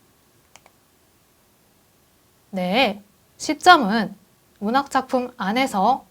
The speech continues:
말하는 사람이 사건이나 인물을 바라보는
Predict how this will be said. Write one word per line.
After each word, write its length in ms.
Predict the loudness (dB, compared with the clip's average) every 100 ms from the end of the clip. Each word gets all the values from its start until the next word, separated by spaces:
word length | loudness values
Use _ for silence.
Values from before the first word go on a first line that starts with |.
| _ _ _ -4
말하는 420 | -2 0 0 -2
사람이 600 | -4 -4 -2 -2 -2 -6 _ _ _ _ _ _ _ _
사건이나 880 | -8 -4 4 4 4 0 -2 -2 -6 _ _
인물을 680 | -6 -2 -2 0 0 0 -4 -14 _ -6
바라보는 680 | 0 2 2 0 -2 -4